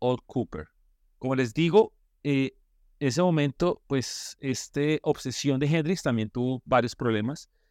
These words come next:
entre ellos con el bajista Nord Reading. Ya la relación estaba ya un poco distante, un poco rota,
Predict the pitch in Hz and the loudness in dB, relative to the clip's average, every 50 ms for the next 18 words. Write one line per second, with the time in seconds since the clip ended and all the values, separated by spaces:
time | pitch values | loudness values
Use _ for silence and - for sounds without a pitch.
0 | _ _ _ - 135 - - 135 131 127 127 131 - 185 170 156 147 139 117 110 | _ _ _ -8 -6 -2 -2 -2 0 -2 -2 -2 0 2 2 2 2 0 -2 -2
1 | 127 123 - - 143 139 143 143 143 127 135 175 190 180 143 117 104 98 - 131 | -4 -6 -2 -2 0 0 0 0 0 0 2 2 2 2 2 0 -2 -2 0 2
2 | 127 131 139 151 160 175 - - - 147 160 147 117 - 120 117 127 120 - - | 2 2 2 2 0 -2 -4 -6 -4 -2 0 0 0 -2 -2 -4 -4 -4 -2 -2
3 | 139 135 135 135 127 139 135 135 135 135 127 - _ _ _ _ _ _ _ _ | 0 0 0 0 0 0 0 0 0 -2 -4 -8 _ _ _ _ _ _ _ _
4 | - - 117 - 139 139 131 - - 143 135 117 - 131 113 - - - 151 117 | -10 -10 -4 0 0 0 0 0 0 -2 -2 -2 -4 -6 -6 -8 -2 2 4 4
5 | 113 113 107 - - 113 113 110 104 - 113 107 - - 123 127 120 113 120 131 | 4 2 0 -4 -2 -2 -2 -2 -2 -4 -4 -4 -2 -2 -2 0 0 0 0 2
6 | 139 131 127 - - 113 117 | 0 0 0 -2 -4 -6 -6